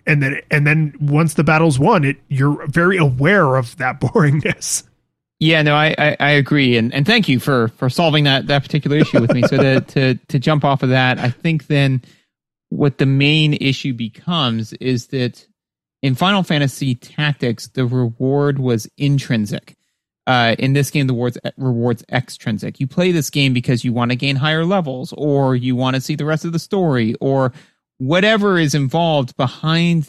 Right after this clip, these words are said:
Speaker 2: the gate of playing the game, you know?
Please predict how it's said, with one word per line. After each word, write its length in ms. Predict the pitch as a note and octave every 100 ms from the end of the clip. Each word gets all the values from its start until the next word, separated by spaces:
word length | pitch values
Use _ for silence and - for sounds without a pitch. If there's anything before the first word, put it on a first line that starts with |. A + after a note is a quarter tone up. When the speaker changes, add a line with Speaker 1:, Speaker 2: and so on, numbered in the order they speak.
| -
Speaker 2:
the 180 | C#3 A2 _
gate 440 | C3 C#3+ B2+ - - -
of 480 | B2+ B2 A#2 G#2+ - _ _ _ _ D3+
playing 420 | D3 C#3+ C#3 A#2+
the 120 | A2
game, 520 | F#2+ A2+ G#2+ - - _ -
you 140 | - F#3+
know? 280 | F#3 C3+